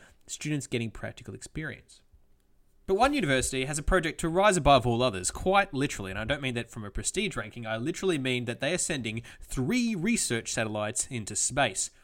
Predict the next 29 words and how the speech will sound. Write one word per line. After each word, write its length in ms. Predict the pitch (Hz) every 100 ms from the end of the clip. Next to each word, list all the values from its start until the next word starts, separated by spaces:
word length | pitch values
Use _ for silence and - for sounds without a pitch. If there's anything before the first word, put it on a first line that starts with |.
| _
from 440 | _ 214 208 123 123
the 100 | 147
International 500 | 147 135 110 - 101
Space 380 | - - 143 -
Station. 380 | - - - - _ _ _
And 80 | 143
these 180 | 247 214
research 380 | 220 - 143 -
satellites, 440 | 120 113 110 -
they're 140 | -
not 160 | 220 262
just 180 | 233 185
going 240 | 180 156
up 200 | 165 135
to 100 | -
do, 320 | 123 131 123 117 - - - - - -
uh, 300 | - 95 101
basically 480 | 104 127 120 117 110
a 60 |
vanity 340 | 101 135 101 127
project, 560 | - 92 98 127 -
they're 220 | 127 208 233
up 100 | -
there 160 | 190
to 120 | 180 135
do 100 | 131
real 340 | 117 127 131
active 320 | 107 - 95
science. 520 | - 113 101 - -